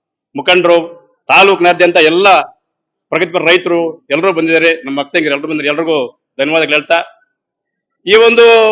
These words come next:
ಸಿಂಪಲ್ ಆಗಿ ಇಷ್ಟೇ, ನಾವು ಈ ಜಾತಿ ಗಣತಿ ಸಮೀಕ್ಷೆ ಇಪ್ಪತ್ತೆರಡರಿಂದ ನಡೆಯುತ್ತೆ. ನಡೆಯುವಾಗ ನಮ್ಮ ಹತ್ರ ಏನಿದೆ ಅದು ಮಾರ್ಕ್ಸ್ ದುಡ್ಡು ಇದ್ದಿಲ್ದಿರ, ನಮ್ಮ ಹತ್ರ ತೊಂಬತ್ತೊಂಬತ್ತು ರೂಪಾಯಿ ಇದ್ರೆ ತೊಂಬತ್ತೊಂಬತ್ತು ರೂಪಾಯಿ ಬರ್ಸ್ಬೇಕಷ್ಟೇ.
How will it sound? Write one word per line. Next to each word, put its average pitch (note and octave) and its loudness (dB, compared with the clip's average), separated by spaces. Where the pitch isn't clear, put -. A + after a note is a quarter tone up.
ಸಿಂಪಲ್ A#3+ 0
ಆಗಿ A3+ 2
ಇಷ್ಟೇ, G#3 -2
ನಾವು F#3+ 2
ಈ F3 2
ಜಾತಿ G3+ 2
ಗಣತಿ G3 2
ಸಮೀಕ್ಷೆ G3 2
ಇಪ್ಪತ್ತೆರಡರಿಂದ F#3+ 0
ನಡೆಯುತ್ತೆ. F3 2
ನಡೆಯುವಾಗ B3+ 6
ನಮ್ಮ A#3 0
ಹತ್ರ C4+ 0
ಏನಿದೆ C#4 4
ಅದು A3 2
ಮಾರ್ಕ್ಸ್ G#3+ 0
ದುಡ್ಡು F#3+ 2
ಇದ್ದಿಲ್ದಿರ, A3 2
ನಮ್ಮ E3+ 0
ಹತ್ರ A3 0
ತೊಂಬತ್ತೊಂಬತ್ತು A#3+ 0
ರೂಪಾಯಿ A#3 2
ಇದ್ರೆ A#3 2
ತೊಂಬತ್ತೊಂಬತ್ತು A#3 -2
ರೂಪಾಯಿ A#3 2
ಬರ್ಸ್ಬೇಕಷ್ಟೇ. E3+ -2